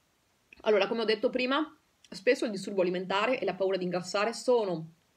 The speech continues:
la soluzione ad altre paure più profonde che spesso abbiamo paura appunto di affrontare.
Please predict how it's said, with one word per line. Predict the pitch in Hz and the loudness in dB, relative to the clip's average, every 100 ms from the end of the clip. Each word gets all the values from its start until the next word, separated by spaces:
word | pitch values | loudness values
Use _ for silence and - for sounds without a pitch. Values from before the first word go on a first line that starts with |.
| _ _ _ _ _ _ _ _ - | _ _ _ _ _ _ _ _ -4
la | 202 | -2
soluzione | - 233 180 - 240 247 247 | -2 -4 -8 0 0 2 0
ad | - 196 | -2 -4
altre | 190 180 180 180 190 - _ | 0 2 2 0 -2 -4 _
paure | - 220 214 240 240 | -6 -2 0 0 -2
più | - 185 | -4 -6
profonde | 202 208 170 151 156 156 160 160 _ _ | -6 -2 -2 -2 -4 -4 -4 -4 _ _
che | - 226 214 | -4 -2 -2
spesso | - 170 165 - 175 - _ - | -6 -6 -6 -4 -6 -6 _ -4
abbiamo | 214 202 196 202 202 | 0 2 0 -2 -2
paura | - 233 262 339 302 | 2 4 6 6 4
appunto | 208 196 185 175 175 | 0 -2 -8 -6 -6
di | 180 | 0
affrontare. | - - 160 160 131 110 - | 0 0 -4 -6 -6 -6 -10